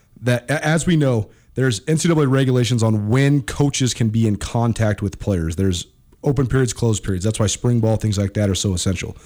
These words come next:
That's why we started talking so much about player-run practices in the summer, right? 'Cause the coaches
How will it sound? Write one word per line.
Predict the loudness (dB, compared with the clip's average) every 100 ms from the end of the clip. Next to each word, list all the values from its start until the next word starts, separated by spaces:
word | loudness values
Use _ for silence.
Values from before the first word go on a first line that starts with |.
| -20 -20 -16 -4
That's | 0
why | 2
we | 2
started | 2 0 2
talking | 0 0 -2
so | 0
much | 0 0
about | -2 -2
player-run | 0 2 2 2 2 0
practices | 0 -2 -4 -4 -8 -8 -10 -14 _ _ -4
in | -2
the | 0
summer, | 0 0 -2
right? | -4 -2
'Cause | 0 0
the | 0
coaches | 0 0 -2